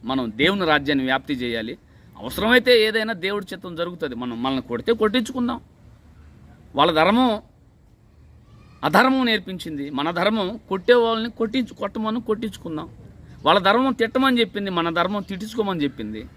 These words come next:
వాళ్ళ ధర్మం హింసించమని చెప్పింది, మన ధర్మం హింసపడమని చెప్పింది.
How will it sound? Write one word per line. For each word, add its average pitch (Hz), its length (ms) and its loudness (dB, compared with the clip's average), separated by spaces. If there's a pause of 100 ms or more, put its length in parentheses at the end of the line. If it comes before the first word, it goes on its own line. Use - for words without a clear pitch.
(800)
వాళ్ళ 170 160 6
ధర్మం 233 500 2
హింసించమని 240 640 2
చెప్పింది, 165 300 -4
మన 147 240 -4
ధర్మం 170 280 -4
హింసపడమని 202 640 -2
చెప్పింది. 92 400 -10